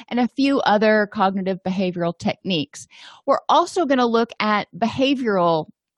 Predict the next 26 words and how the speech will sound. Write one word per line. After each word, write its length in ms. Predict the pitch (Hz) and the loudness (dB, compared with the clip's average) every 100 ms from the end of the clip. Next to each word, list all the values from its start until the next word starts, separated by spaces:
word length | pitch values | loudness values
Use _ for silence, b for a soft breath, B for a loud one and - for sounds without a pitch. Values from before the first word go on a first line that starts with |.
| - | -4
techniques, 640 | 233 - 170 160 123 - - | -2 0 -2 -4 -6 -10 -6
including 440 | 214 240 202 208 | -2 0 0 -2
exercise, 580 | - - 240 247 240 233 | -4 -4 -6 -2 -2 -2
sleep, 300 | - 214 - | -4 -4 -4
nutrition, 560 | 202 196 196 202 220 202 | -8 -4 -4 -4 -4 -4
and 140 | 180 | -6
relaxation, 800 | 175 175 170 - 202 175 - 120 | -4 0 -2 0 -2 -2 -4 -6
because 320 | 175 202 190 - b b - | -2 0 -2 -4 b b -4
cognitive 460 | 196 240 247 247 | -2 0 0 -2
behavioral 680 | - 226 285 277 170 190 190 | -2 0 2 2 0 0 0
is, 280 | 202 202 - _ _ _ | -4 -8 -18 _ _ _
guess 240 | 147 196 - | -4 -2 0
what? 220 | 254 - b b - | 0 -2 b b -8
A 60 | |
combination 680 | - 285 254 220 214 - 202 | 0 2 4 2 -2 -4 -6
of 140 | 180 | -2
both. 340 | 202 143 175 - B B B | 0 0 -2 -10 B B B
So 100 | 285 | -4
we 100 | 294 | 0
wanna 280 | 311 339 | 2 2
look 260 | 294 285 285 | 2 2 0
at 80 | - _ | -8 _
how 280 | 202 220 208 | -4 -2 0
this 180 | 214 214 | -2 -2
might 200 | 196 196 | -4 0
happen. 380 | 190 185 - | 0 -2 -6